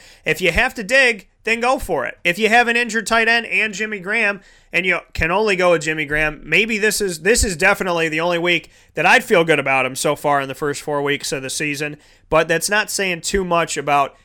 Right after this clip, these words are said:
his level of play thus far. As far as Russell Wilson, he's consistently inconsistent, but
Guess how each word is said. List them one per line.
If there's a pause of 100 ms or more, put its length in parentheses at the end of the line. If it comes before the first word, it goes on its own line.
(100)
his
level
of
play
thus (100)
far. (380)
As
far
as
Russell
Wilson,
he's
consistently
inconsistent, (180)
but